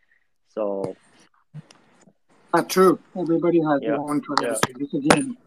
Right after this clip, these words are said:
Speaker 2: at the end, so.
Speaker 1: That's why I'm hosting these spaces every week. I just wanted to know, you know, the strategy of each person to digest myself and,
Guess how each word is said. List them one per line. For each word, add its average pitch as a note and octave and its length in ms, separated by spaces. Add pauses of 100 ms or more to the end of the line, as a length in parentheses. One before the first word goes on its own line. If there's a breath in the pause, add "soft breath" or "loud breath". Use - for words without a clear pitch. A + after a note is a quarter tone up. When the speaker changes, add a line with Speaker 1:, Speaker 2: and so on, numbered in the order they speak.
Speaker 2:
at C#3 140
the C#3 160
end, B2+ 360
so. B2+ 220 (1000)
Speaker 1:
That's D#3+ 280
why C#3 440 (360)
I'm A#2+ 420 (220)
hosting B2 520 (520)
these B2 200
spaces B2 720
every G#2+ 340
week. G#2+ 320 (280 soft breath)
I B2+ 520 (440)
just C3+ 320
wanted A#2+ 320
to A2+ 120
know, A#2 440 (360)
you A#2 80
know, F#2 260 (140)
the G#2 200
strategy A#2 580
of G2+ 200
each - 240
person A#2 480 (500)
to G2+ 340
digest G2+ 720 (400)
myself G2+ 500 (400)
and, F#2+ 440